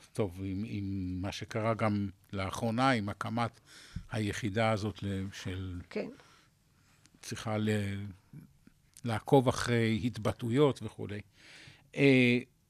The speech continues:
Speaker 1: מה חלקן של הרשתות החברתיות בנסיגה הדמוקרטית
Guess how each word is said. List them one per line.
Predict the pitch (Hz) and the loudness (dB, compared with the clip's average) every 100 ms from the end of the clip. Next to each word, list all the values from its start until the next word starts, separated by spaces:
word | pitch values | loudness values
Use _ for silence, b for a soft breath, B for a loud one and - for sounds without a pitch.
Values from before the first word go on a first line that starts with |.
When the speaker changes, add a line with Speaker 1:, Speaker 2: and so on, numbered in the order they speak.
| _ - | _ -8
Speaker 1:
מה | 139 139 139 151 | -2 0 2 4
חלקן | 226 196 180 180 | 4 2 2 0
של | 190 | 0
הרשתות | 170 156 147 143 135 | 0 -2 -2 0 0
החברתיות | 139 131 113 113 - 101 113 131 | 0 0 0 -2 -2 0 0 0
בנסיגה | 117 117 117 - 107 120 117 | 0 0 -2 -4 -2 0 0
הדמוקרטית | 113 110 113 110 120 113 - 156 | -2 -2 -2 -2 -4 -4 -4 -8